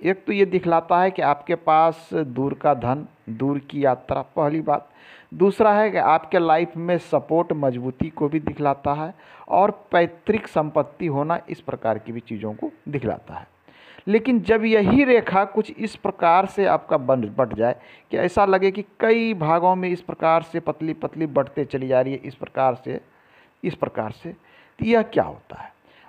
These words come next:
अब ये रेखा यहाँ पर पॉजिटिव नहीं, ये नेगेटिव सिंबल माना जाता है। अर्थात माना जाता है कि ये आपके लिए समस्या उत्पन्न कर सकती है।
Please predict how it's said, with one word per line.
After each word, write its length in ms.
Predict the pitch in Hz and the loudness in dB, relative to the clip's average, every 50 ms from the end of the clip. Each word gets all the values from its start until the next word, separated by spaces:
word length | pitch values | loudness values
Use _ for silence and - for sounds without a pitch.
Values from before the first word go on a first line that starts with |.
| _ _ _ | _ _ _
अब 140 | 226 247 240 | 0 2 2
ये 240 | 247 226 226 233 240 | 2 2 4 4 6
रेखा 400 | 208 190 160 135 - - - 156 | 6 6 4 4 0 0 0 2
यहाँ 300 | 156 139 127 131 127 - - | 2 2 0 0 -4 0 0
पर 100 | 190 190 | -2 -2
पॉजिटिव 640 | 190 - - 160 143 131 135 127 135 - 175 165 | -2 0 0 0 2 2 0 -2 -2 -4 -6 -6
नहीं, 360 | 151 147 131 139 156 185 190 190 | -2 -2 -2 -2 -2 -4 -2 2
ये 120 | 208 214 | 2 2
नेगेटिव 520 | 190 175 170 160 160 156 147 151 151 165 | 2 0 -4 0 2 2 0 2 0 -4
सिंबल 460 | 147 - - - 127 113 107 107 104 104 | -4 -2 -6 -4 -4 0 0 0 0 0
माना 300 | 101 98 95 95 92 85 | -2 -8 -8 -8 -10 -10
जाता 300 | 73 71 - - - - | -10 -12 -14 -14 -16 -16
है। 60 | - - | -6 -4
अर्थात 380 | - 160 - - 202 208 208 190 | -4 -4 -4 -4 -6 -6 -6 -4
माना 260 | 156 139 127 120 107 | -4 -4 -2 -2 -2
जाता 300 | 107 113 104 - - 110 | -4 -4 -4 -4 -6 -6
है 180 | 107 123 160 | -4 -4 -6
कि 140 | 175 175 170 | -6 -8 -10
ये 180 | 175 170 185 208 | -8 -2 0 -2
आपके 480 | - - 107 113 107 - _ - 123 | 0 0 -2 -2 -2 -4 _ -10 -8
लिए 200 | 117 117 139 165 | -6 -6 -6 -6
समस्या 560 | 185 - - 139 117 110 101 - - - 131 123 | -8 -8 -8 -8 -6 -6 -8 -10 -8 -4 -2 -2
उत्पन्न 580 | 110 98 - - _ - 147 151 180 214 302 320 - - - - _ _ _ _ _ _ | -2 -4 -8 -8 _ -6 -6 -4 -6 -8 -8 -8 -14 -20 -20 -20 _ _ _ _ _ _
कर 180 | 190 185 160 | 2 2 2
सकती 480 | - - - - - _ _ - - 87 | 2 -2 -8 -8 -8 _ _ -18 -18 -18
है। 120 | 78 - | -18 -20